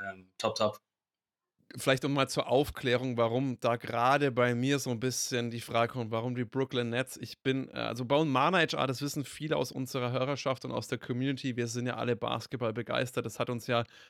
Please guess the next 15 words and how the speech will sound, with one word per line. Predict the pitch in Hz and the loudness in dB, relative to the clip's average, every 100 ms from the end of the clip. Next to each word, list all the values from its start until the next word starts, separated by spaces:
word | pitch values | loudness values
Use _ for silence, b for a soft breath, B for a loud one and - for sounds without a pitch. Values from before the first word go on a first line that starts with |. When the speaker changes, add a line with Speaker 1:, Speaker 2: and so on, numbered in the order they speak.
| _ | _
Speaker 2:
vor | - 143 160 | 2 4 6
der | 143 | 6
Mana | 123 120 135 | 4 2 2
H | 135 - | 0 0
R | 123 | -4
Zeit | - 127 123 | -2 -2 0
ja | 123 | -2
auch | 120 | -4
alle | 120 123 120 | -2 0 0
zusammengebracht, | - 120 135 151 127 113 - 113 - | -2 -4 -2 0 -2 -2 -4 -6 -6
muss | 113 | -8
man | 120 113 | -6 -6
auch | - | -4
dazu | 113 - 110 | -4 -4 -4
sagen. | 117 113 131 | -2 0 -2